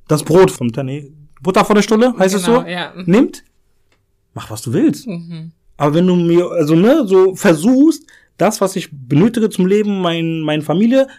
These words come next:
Speaker 1: dann werde ich anders.
Speaker 2: Mhm.
Speaker 1: Aber alles andere, Mann, ob ich schwarz bin, gelb, lila, ob, ne, klein, groß, dick, okay, hab, ich hab's gehört.
Speaker 2: <laughs>
Speaker 1: Ich steig in mein B M W ein, fahr, mach meine Musik an, ich, ich spiel mal, äh, Afrobeats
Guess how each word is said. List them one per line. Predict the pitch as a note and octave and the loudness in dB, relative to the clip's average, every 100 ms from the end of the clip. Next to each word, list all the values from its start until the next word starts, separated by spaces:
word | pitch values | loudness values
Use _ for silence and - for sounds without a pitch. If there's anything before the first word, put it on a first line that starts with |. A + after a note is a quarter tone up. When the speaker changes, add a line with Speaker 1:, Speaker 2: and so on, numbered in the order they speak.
| _ | _
Speaker 1:
dann | A#2 D#3 | -4 0
werde | A3+ A3+ | 2 0
ich | F#3+ | 0
anders. | C3 G#2 - D#3+ | -2 -4 -10 -12
Speaker 2:
Mhm. | - | -8
Speaker 1:
Aber | C#3+ | -4
alles | F3 E3+ | -4 -2
andere, | G#3 G#3+ F3 | 0 0 0
Mann, | C3+ E3 C#3 D3 E3 F#3 - _ _ _ | -2 -4 -6 -10 -12 -18 -20 _ _ _
ob | D3+ | -6
ich | F3 | -4
schwarz | - E3 F3+ | -2 -2 0
bin, | F3 C#3 | 0 0
gelb, | D#3 F3+ | 0 -2
lila, | E3 F3 D3 | -6 -4 -4
ob, | C#3+ C#3 _ F3 _ | -4 -10 _ -20 _
ne, | D#3+ F#3 F#3+ | -6 -2 -2
klein, | E3+ E3+ F#3 D#3+ | -2 -2 -2 -2
groß, | D#3+ F3+ C#3 | -2 -2 -2
dick, | F#3 F#3 - _ _ _ - | -6 -6 -18 _ _ _ -6
okay, | D3+ C#3 C3+ A#2 | -4 -2 -2 -4
hab, | - _ | -10 _
ich | E3+ E3 | -4 -2
hab's | D3+ | -2
gehört. | C3+ A#2 A2 - _ _ D#5+ C#5+ _ | -4 -4 -6 -12 _ _ -20 -20 _
Speaker 2:
<laughs> | - G3 - B3+ - | -14 -12 -10 -10 -2
Speaker 1:
Ich | E3 | -2
steig | D#3+ E3 | 0 0
in | D#3+ | 2
mein | C#3 | 2
B | C3 | 2
M | D3 | 2
W | A#3+ | 2
ein, | A#3+ A#3+ G#3+ - _ | 2 0 -4 -8 _
fahr, | - F3 E3+ F3 F3+ | -2 4 4 2 -2
mach | C#3 C#3 | -6 -4
meine | B2+ | -4
Musik | D3 G#3 G#3+ | -2 -2 0
an, | G#3 G3+ G#3+ _ _ _ _ - | 0 0 -2 _ _ _ _ -16
ich, | C#4+ - - A#3 | -14 -12 -12 -14
ich | A3 | -10
spiel | - | -4
mal, | F3 E3 | -2 0
äh, | D#3+ D#3 D3+ D#3 | 2 2 0 -2
Afrobeats | G3 G3 G3+ F#3+ G3 G3 - | -2 0 0 0 -4 -8 -18